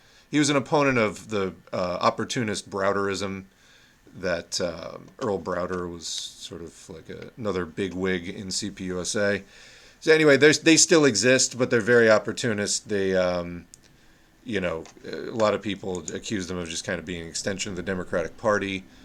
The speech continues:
Uh, this is the leadership anyway. That's kind of been a long-standing revisionist trend with them.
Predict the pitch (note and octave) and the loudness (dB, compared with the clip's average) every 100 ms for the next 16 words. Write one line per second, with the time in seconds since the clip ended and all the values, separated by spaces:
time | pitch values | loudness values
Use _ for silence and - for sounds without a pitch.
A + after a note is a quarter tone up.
0 | - - - - F#2 F2 - - - D#3 | -20 -20 -18 -10 -8 -8 -10 -10 -12 -6
1 | C#3 F3+ F#3 C3 A#2+ A2 C3 C#3+ B2 - | 0 2 2 2 0 0 0 2 2 0
2 | A2+ - G2+ F#2 F2 F2 F2 F2 A2 A2 | -4 -4 -8 -6 -6 -2 -2 2 2 0
3 | - - D3+ A2+ G#2+ F#2+ G#2 G#2+ G#2 - | -8 -6 -4 0 0 0 2 0 0 -4
4 | - G#2+ G2 F#2+ F2+ F2+ F#2 F#2 F#2 F2+ | -4 -6 -4 -6 -8 -8 -8 -8 -8 -8
5 | E2 - - _ _ - - _ _ _ | -8 -8 -12 _ _ -20 -20 _ _ _
6 | _ _ - - B2+ A#2+ A2+ G2 F#2 G#2+ | _ _ -14 -4 0 2 0 -2 -2 -2
7 | F#2+ F#2 F#2+ G2 | 0 -2 -6 -10